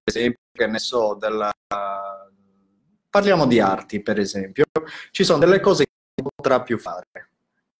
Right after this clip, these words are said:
in vita sua. E per i denti naturali puoi fare delle cose, ma anche lì è meglio non farle, con i denti naturali. Tra queste cose c'è appunto strappare. Noi ci rendiamo sempre conto quando vediamo il paziente se il paziente ha strappato. Innanzitutto, in genere, le rotture a strappo sono sempre da canino a canino,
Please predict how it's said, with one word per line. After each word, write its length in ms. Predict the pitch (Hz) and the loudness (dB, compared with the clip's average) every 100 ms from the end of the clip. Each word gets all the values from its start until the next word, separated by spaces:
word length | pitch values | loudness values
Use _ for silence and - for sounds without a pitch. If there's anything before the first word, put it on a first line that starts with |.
| _ | _
in 120 | 107 | -8
vita 160 | 104 98 - | -6 -6 -10
sua. 320 | - 95 98 _ _ | -14 -14 -16 _ _
E 100 | - | -12
per 120 | - - | -4 0
i 80 | |
denti 220 | 165 131 135 | 2 2 2
naturali 320 | 151 151 135 - 107 | 2 2 2 0 -2
puoi 140 | 110 | 0
fare 180 | - 107 | 0 -2
delle 260 | 101 _ | -4 _
cose, 220 | - 117 107 | -4 -2 0
ma 120 | 113 | -2
anche 180 | 117 135 | 0 0
lì 80 | |
è 40 | 123 | 0
meglio 280 | 120 110 110 - | 2 2 0 -4
non 120 | - | -10
farle, 400 | - 87 - - _ | -12 -16 -18 -20 _
con 140 | - 208 | -10 -10
i 20 | - | -8
denti 280 | 101 104 | -10 -8
naturali. 300 | 101 95 - _ _ - - _ - - _ | -8 -10 -14 _ _ -16 -16 _ -20 -20 _
Tra 220 | 180 196 | 0 2
queste 320 | 165 160 156 | 4 4 4
cose 420 | - 113 101 110 160 | 2 2 0 2 0
c'è 180 | - | 0
appunto 480 | 143 139 123 117 117 | -2 -2 -4 -4 -2
strappare. 720 | 110 - 107 - 90 90 98 _ _ _ _ _ _ _ _ _ _ - - - _ _ _ _ _ _ - | -4 -4 -8 -8 -14 -14 -16 _ _ _ _ _ _ _ _ _ _ -20 -20 -20 _ _ _ _ _ _ 0
Noi 240 | 185 247 | 4 6
ci 120 | - | 6
rendiamo 640 | 160 160 160 143 127 131 131 | 4 4 4 4 4 2 -2
sempre 500 | - 175 135 - 123 | 2 2 2 -2 -4
conto 320 | 123 107 107 | -4 -4 -4
quando 240 | 117 117 | -4 -4
vediamo 300 | 120 123 110 | -2 -2 -2
il 80 | 107 | -4
paziente 440 | 160 - 196 - 127 | -6 -6 -8 -6 -4
se 140 | - | -2
il 80 | 131 | -2
paziente 420 | 127 - 120 113 | -2 -2 -4 -4
ha 40 | |
strappato. 880 | 107 - 104 - 95 98 - 104 - | -4 -4 -4 -6 -10 -10 -10 -10 -8
Innanzitutto, 640 | 135 151 156 170 170 220 147 | -2 -2 0 0 0 2 2
in 80 | |
genere, 480 | 139 156 131 120 117 147 | 4 4 4 4 2 2
le 180 | 143 170 | 4 4
rotture 480 | 156 156 143 117 113 | 2 0 2 2 2
a 120 | 113 | 0
strappo 460 | - - 165 170 165 | 2 2 2 2 0
sono 260 | - 131 | 0 -2
sempre 340 | 127 127 110 107 | -2 -4 -4 -6
da 160 | 117 | -6
canino 340 | - 139 160 147 | -6 -8 -8 -10
a 60 | |
canino, 600 | - 117 107 - - 101 | -10 -10 -10 -14 -20 -20